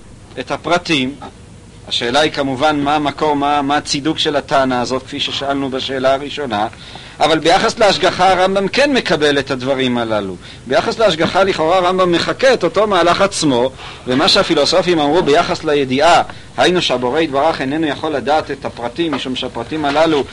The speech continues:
אינם משקפים איזה עניין נצחי, אלא הם רק מקרים, ואינם שייכים אם כן ל-, למציאות, לעצמות האלוקית, הדבר הזה הרמב"ם לכאורה אומר אותו ביחס להשגחה. אם כן,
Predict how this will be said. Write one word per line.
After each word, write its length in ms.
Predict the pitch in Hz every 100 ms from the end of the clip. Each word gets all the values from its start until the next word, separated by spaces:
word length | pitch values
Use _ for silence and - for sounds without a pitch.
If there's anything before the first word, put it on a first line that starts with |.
| - - -
אינם 300 | 131 147 170
משקפים 580 | 180 143 147 - 151 139
איזה 180 | 123 135
עניין 360 | 127 131 143 143
נצחי, 600 | 151 151 156 - 175 156 107 - - - 120
אלא 200 | 120 120 117 117
הם 420 | 127 123 120 117 110
רק 300 | 117 151 -
מקרים, 720 | 139 143 - 160 233 220 185 180 - - -
ואינם 640 | 123 139 135 131 131 151 160
שייכים 380 | 151 131 160
אם 120 | 151 135
כן 240 | 160 160 151 143 110 131
ל-, 300 | 123 120 117
למציאות, 720 | 120 117 113 117 113 127 147 - 127
לעצמות 500 | 117 107 135 147 165
האלוקית, 560 | 165 175 - 254 190 - - - - -
הדבר 320 | 139 143 214
הזה 200 | 196 190
הרמב"ם 380 | 202 196 196 196
לכאורה 340 | 170 170 175
אומר 180 | 185 175
אותו 280 | 185 180 160
ביחס 380 | 156 156 165 175
להשגחה. 600 | 180 165 208 - 320 143 - - - - - 123
אם 140 | 127
כן, 280 | 151 202 196